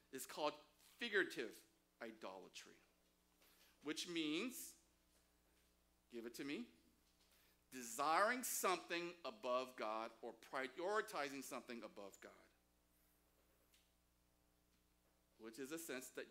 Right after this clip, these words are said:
you want something above God or you prior-, prioritize something above God. And I believe Christians do this regularly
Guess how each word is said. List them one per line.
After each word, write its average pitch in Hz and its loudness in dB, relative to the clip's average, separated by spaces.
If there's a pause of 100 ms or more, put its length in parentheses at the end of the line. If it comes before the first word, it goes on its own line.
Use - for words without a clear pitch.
(100)
you 185 0 (440)
want 262 6
something 196 2 (220)
above 113 -6
God 147 -4
or 107 -6
you 110 -12 (140)
prior-, 185 -4 (360)
prioritize 185 8
something 127 -4
above 104 -8
God. 98 -12 (680)
And 123 -4
I 151 6
believe 202 4 (140)
Christians 165 -4
do 139 -6
this 131 -8 (200)
regularly 98 -10